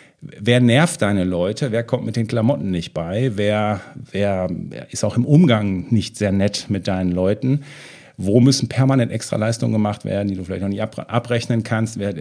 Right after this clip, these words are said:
wer ist und so weiter? Da musst du halt mal gucken. Also hier liegen Unproduktivitäten, die sich dann zwangsläufig ja auf deine Kasse auswirken. So, dann ein anderes Thema,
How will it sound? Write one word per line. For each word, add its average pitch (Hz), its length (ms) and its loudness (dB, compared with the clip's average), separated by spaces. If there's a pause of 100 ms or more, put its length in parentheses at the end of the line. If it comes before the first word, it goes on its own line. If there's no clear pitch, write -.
wer 107 140 -4
ist 104 120 -8
und 117 220 2
so 117 120 4
weiter? 85 360 -2
Da 85 80 -4
musst 123 180 0
du 123 60 0
halt 117 80 -2
mal 113 80 0
gucken. - 180 -8
Also 110 140 4
hier 160 200 8
liegen 151 280 6
Unproduktivitäten, 107 1600 2 (200)
die 104 80 -2
sich 101 140 -4
dann 104 160 -4
zwangsläufig 104 600 -2
ja 95 300 -4
auf 90 380 -4 (440)
deine 95 200 -2
Kasse - 320 -2
auswirken. - 580 -8 (840)
So, 120 220 4
dann 131 400 6 (200)
ein 113 140 2
anderes 135 360 2
Thema, 156 520 2